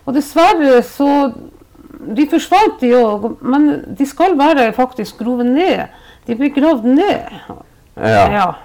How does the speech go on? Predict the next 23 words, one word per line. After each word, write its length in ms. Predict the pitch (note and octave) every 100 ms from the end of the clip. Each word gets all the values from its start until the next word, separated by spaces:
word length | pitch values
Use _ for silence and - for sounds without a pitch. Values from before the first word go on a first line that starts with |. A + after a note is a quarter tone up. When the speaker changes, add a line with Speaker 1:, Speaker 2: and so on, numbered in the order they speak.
| -
Speaker 1:
så 160 | - C4
Speaker 2:
Det 60 | A#3+
er 20 |
jo, 540 | C3 - G#2 A#2 A2
eh, 40 | A2
kanskje 320 | B2 A#2 A#2
litt 160 | B2+ -
sånn 200 | A2+ G#2
som 320 | G#2 G#2 G2+
den 320 | G#2 F#2+ F#2+
Bjørskåsen 560 | G#2+ A2 - A2 - G2
gruver 260 | A#2+ B2
i 140 | F#2 F2+
Ballangen. 640 | F2 A#2+ C3+ G2+ E2+ D2+
Der 200 | F#2 G#2
var 160 | G#2 G#2
det 100 | G2
jo 280 | F2 E2+ G2+ - - - -
og 120 | B2
så 200 | - A#2
noen 340 | G2 G2 F#2 F2+
lokomotiv. 600 | F#2+ G2 F#2 F#2 G2 E2+ -
Speaker 1:
Ja. 200 | G#3 B3+